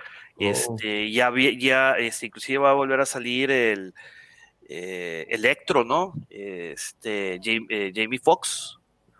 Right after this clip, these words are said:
Speaker 1: Ok,
Speaker 2: como
Speaker 1: ok.
Speaker 2: Electro, y vienen otros personajes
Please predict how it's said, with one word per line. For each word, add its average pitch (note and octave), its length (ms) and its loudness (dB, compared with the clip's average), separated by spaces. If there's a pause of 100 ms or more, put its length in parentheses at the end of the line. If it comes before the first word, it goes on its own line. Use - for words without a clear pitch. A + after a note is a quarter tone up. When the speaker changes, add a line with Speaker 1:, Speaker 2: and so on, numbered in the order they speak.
(140)
Speaker 1:
Ok, G#2+ 160 -2
Speaker 2:
como G#2+ 140 4
Speaker 1:
ok. A#2 60 8
Speaker 2:
Electro, D#3 400 4
y F3 60 6
vienen D3+ 280 6
otros D#3 240 2
personajes B2 800 2